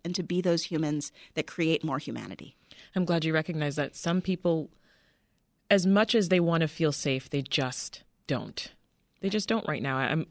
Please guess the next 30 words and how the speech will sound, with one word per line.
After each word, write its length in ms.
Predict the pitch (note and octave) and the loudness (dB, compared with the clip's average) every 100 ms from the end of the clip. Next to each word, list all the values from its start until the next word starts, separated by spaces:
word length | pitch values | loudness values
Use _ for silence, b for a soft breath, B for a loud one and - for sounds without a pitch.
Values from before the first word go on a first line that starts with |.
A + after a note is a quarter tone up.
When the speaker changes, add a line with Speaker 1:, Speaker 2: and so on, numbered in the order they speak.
| - | -6
Speaker 2:
looking 440 | - E3 F#3+ D#3+ - | 0 0 2 0 0
at 140 | C#3+ | 0
a 80 | B2 - - | 0 -2 -4
quick 220 | - - | -2 -2
timeline 640 | - - F3 F3 C3 B2+ | -4 -2 0 2 0 0
of 120 | B2+ - B B _ | -2 -6 B B _
some 180 | - D#3+ | -2 0
of 80 | |
the, 180 | D3 C3+ - - | 0 -4 -8 -6
the, 220 | C#3 C3+ | -4 0
uh, 360 | C3 B2+ - - - - - | 0 0 -4 -8 -12 -18 -6
threats 440 | F3 D#3+ - - - _ | 0 0 -2 -6 -8 _
that 100 | D3+ | -6
have 100 | C#3 | -4
come 160 | - C#3 | -2 -4
across, 440 | - C3+ B2 - - | -2 -2 -2 -6 -8
you 80 | |
know, 100 | - | -8
your 220 | C#3+ C#3 C3 | -2 0 0
community 420 | D3+ C#3 C3 B2+ | -2 -2 -2 -2
in 60 | |
Speaker 1:
Yeah. 40 | B2 | -4
Speaker 2:
particular. 560 | B2+ - - B2 A#2 - b b b b b b _ - | -6 -6 -4 -4 -4 -6 b b b b b b _ -4
Just 260 | D#3+ G3 G3 | 2 2 2
looking 320 | F#3 E3+ D#3 | 2 4 2
at, 120 | C#3 | 2
you 180 | D2+ C#3+ | -2 -2
know, 160 | C3+ B2 - - | 0 -2 -8 -8
twenty 320 | - G3+ F#3 | 2 4 4
seventeen 880 | - D#3+ D3 - D#3+ D3 C#3 C3 | 2 0 0 -2 -2 0 0 -2